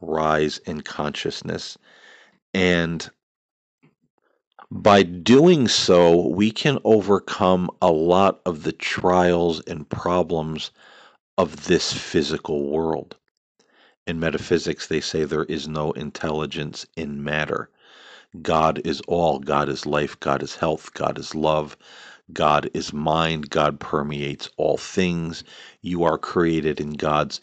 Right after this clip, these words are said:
image. And this is how, you know, meditating, focusing on, affirming these divine truths is a form of metaphysical prayer,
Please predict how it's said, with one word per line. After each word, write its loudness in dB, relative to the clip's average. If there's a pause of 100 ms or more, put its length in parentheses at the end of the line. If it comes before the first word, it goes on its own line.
image. -2 (920)
And -2 (600)
this 0
is -2
how, 0
you -4
know, -4
meditating, 0 (420)
focusing -2
on, -2 (100)
affirming -4 (420)
these -2
divine 0
truths 2 (960)
is 0
a 2
form -2
of -6
metaphysical -4
prayer, 0